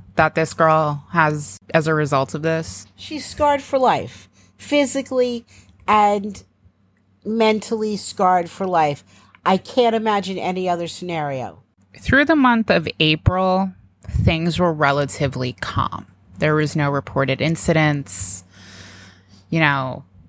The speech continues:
Speaker 1: it, things were okay. However, on May twenty-fourth, now this was two months after the murder of Ayaka, an eleven-year-old boy named Jun Hasei,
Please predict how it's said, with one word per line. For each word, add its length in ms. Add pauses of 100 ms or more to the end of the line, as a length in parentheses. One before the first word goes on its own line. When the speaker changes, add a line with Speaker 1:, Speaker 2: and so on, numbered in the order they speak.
(120)
Speaker 1:
it, 320 (1040)
things 340
were 160
okay. 480 (140)
However, 800 (360)
on 220
May 220
twenty-fourth, 1120
now 120
this 220
was 160
two 180
months 320
after 680
the 80
murder 320
of 260
Ayaka, 720 (1000)
an 140
eleven-year-old 840
boy 260
named 340
Jun 320
Hasei, 680